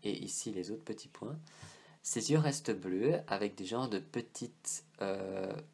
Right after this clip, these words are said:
des petites boucles dedans. Euh, aussi que le blanc de son œil est, euh, une forme, euh, chimique. Enfin, on dirait comme les, comme sur les tonneaux dans les cartoons ou quoi, euh, avec la forme chimique dessus.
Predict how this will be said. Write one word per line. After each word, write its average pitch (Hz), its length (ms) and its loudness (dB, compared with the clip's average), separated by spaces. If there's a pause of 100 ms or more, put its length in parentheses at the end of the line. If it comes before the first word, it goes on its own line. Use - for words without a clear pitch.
(300)
des - 100 -6
petites - 340 -4
boucles 139 460 0
dedans. 147 340 4 (680)
Euh, 98 320 4 (100)
aussi 104 320 -4
que 107 100 0
le 98 120 0
blanc 101 380 4
de 139 80 4
son 107 280 -2
œil 131 320 4 (160)
est, 110 320 4 (300)
euh, 95 340 -8
une 101 160 -6
forme, 143 480 6
euh, 107 280 0
chimique. - 600 -4 (560)
Enfin, - 260 -2
on 98 60 -6
dirait 123 240 0
comme 107 240 2
les, 87 640 -2 (260)
comme 107 140 -6
sur 127 140 0
les 110 120 2
tonneaux 110 400 0
dans 95 120 -4
les 90 100 -6
cartoons 110 480 -6
ou 92 220 -8
quoi, 120 340 2
euh, 95 140 -6 (100)
avec 101 220 -10
la 90 80 -8
forme 101 200 -8
chimique 95 300 -8
dessus. 87 320 -8